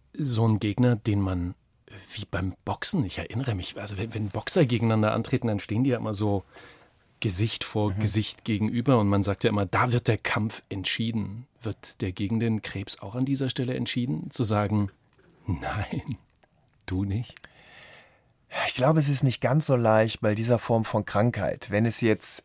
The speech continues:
Speaker 2: eine Stelle meines Körpers wäre, ja, die man irgendwie so ausblenden kann und man sich fokussieren kann auf einen Tumor, den es gilt halt auszuschalten,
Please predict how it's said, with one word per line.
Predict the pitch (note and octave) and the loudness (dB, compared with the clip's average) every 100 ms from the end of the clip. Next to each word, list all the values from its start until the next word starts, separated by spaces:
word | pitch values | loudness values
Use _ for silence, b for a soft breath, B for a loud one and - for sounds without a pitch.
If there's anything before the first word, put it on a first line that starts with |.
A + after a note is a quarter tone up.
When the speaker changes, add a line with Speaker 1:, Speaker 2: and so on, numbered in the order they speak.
| _ | _
Speaker 2:
eine | G2+ A2+ G#2+ | -2 0 0
Stelle | - A#2 C3 | 0 0 2
meines | C3+ A#2+ A#2+ - | 4 4 2 0
Körpers | - B2 - C3+ B2+ | 4 4 6 4 4
wäre, | B2 C#3 D3+ - C#3+ | 2 2 2 0 0
ja, | G#2+ A2+ | -2 -2
die | A2+ | -2
man | A2 G#2 | 0 0
irgendwie | G2+ A#2 G#2+ | 0 0 -2
so | - | -2
ausblenden | G#2 C3+ - - C3+ C#3 C#3+ C3+ | -2 -2 -2 0 2 2 -2 -2
kann | C3+ C3+ C3 | 2 2 2
und | A2+ | 2
man | A2 | 0
sich | G#2+ | -2
fokussieren | - A#2 A2 - B2 B2+ | -6 -6 -4 -4 0 0
kann | A#2+ F2+ | 0 -2
auf | - | -2
einen | F#2+ F2 | -4 -6
Tumor, | - B2+ D3 C#3 B2 | -6 -2 0 2 2
den | - A2 | 0 -2
es | A2 - | -2 -2
gilt | A#2 B2 A#2 | 0 0 0
halt | G#2+ - | 0 0
auszuschalten, | B2 - A#2 - A#2+ B2+ B2+ | -4 -4 -4 0 2 2 -4